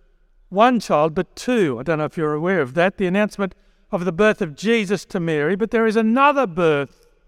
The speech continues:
to announce too, and that's John the Baptist to Elizabeth and Zechariah.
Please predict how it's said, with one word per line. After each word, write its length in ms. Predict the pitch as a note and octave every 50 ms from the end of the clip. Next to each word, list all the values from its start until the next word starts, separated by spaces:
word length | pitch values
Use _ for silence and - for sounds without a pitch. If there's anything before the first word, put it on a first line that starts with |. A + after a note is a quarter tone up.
| _ _ _ _ _ _ _ _ _
to 180 | - - G3 F#3+
announce 680 | F#3 F3 E3+ E3 D#3 D3+ D#3 - - - - - - _ _ _ _ _
too, 580 | - - - B3 G#3+ D#3 C3 B2 B2+ E3+ A3+ A#3 _ _ _ _ _ _ _ _ _ _ _ _ _ _ _ _ _ -
and 80 | G3 G#3
that's 240 | A#3+ A#3 - -
John 280 | - - B3 A3+ A3+ G#3+
the 80 | G#3 G3+
Baptist 840 | E3+ - A#3 A3+ - - - F3+ D3 - - - _ - - _
to 140 | - F#3+ F#3
Elizabeth 560 | F3+ F3+ F#3 G3 E3 E3 F#3+ D#3 F3+ E3 -
and 160 | F3+ D#3 D3
Zechariah. 800 | C3+ C#3 D#3+ D3 - E3 D3 D3+ F3 G3+ G3+ F3+ D#3 C#3 B2+ A2